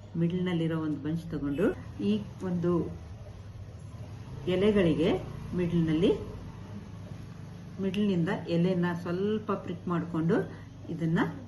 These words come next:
ಇದ್ರ ಒಳಗೆ ಇಟ್ಟು ಬಿಡಬೇಕು. ಅಂದ್ರೆ ಎಲ್ಲಿಯೂ ಇದ್ರದ್ದು ಕಡ್ಡಿ ಕಾಣಿಸಲ್ಲ, ಪೊರ್ಕೆ ಕಡ್ಡಿ ಎಲ್ಲೂ ಕಾಣಿಸ್ದಂಗೆ ಇದನ್ನ ಈ ರೀತಿಯಾಗಿ ಇಡಬೇಕು. ಈಗ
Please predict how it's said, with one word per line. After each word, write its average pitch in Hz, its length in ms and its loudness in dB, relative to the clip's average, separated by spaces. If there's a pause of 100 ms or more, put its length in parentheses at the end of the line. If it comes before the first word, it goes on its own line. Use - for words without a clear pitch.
(120)
ಇದ್ರ 175 200 4
ಒಳಗೆ 190 240 4
ಇಟ್ಟು 151 180 -2
ಬಿಡಬೇಕು. 139 300 0 (140)
ಅಂದ್ರೆ 185 240 4 (500)
ಎಲ್ಲಿಯೂ 233 360 6
ಇದ್ರದ್ದು 170 360 4 (680)
ಕಡ್ಡಿ 208 240 4 (120)
ಕಾಣಿಸಲ್ಲ, 170 400 4 (220)
ಪೊರ್ಕೆ 185 300 0 (120)
ಕಡ್ಡಿ 180 180 2 (120)
ಎಲ್ಲೂ 180 200 4 (140)
ಕಾಣಿಸ್ದಂಗೆ 170 580 2 (440)
ಇದನ್ನ 170 220 2 (140)
ಈ - 20 6 (140)
ರೀತಿಯಾಗಿ 156 540 0 (1200)
ಇಡಬೇಕು. 160 400 -2 (1900)
ಈಗ 180 80 -2